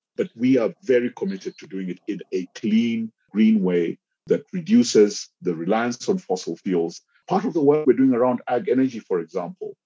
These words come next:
is looking at areas where today there is a large amount of irrigation being conducted, but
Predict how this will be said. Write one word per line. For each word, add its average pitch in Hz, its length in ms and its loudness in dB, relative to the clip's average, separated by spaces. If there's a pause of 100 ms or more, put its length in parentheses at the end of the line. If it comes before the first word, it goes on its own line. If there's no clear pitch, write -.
(220)
is 104 220 0
looking 131 400 4
at 107 180 0
areas 113 360 4
where 101 220 2
today 113 640 -2 (420)
there 98 200 6
is 98 240 2
a - 200 -8
large 127 180 -2
amount 110 280 -6
of 95 80 -18 (120)
irrigation 101 640 -8
being 92 180 -8
conducted, 98 560 -4 (600)
but 113 360 0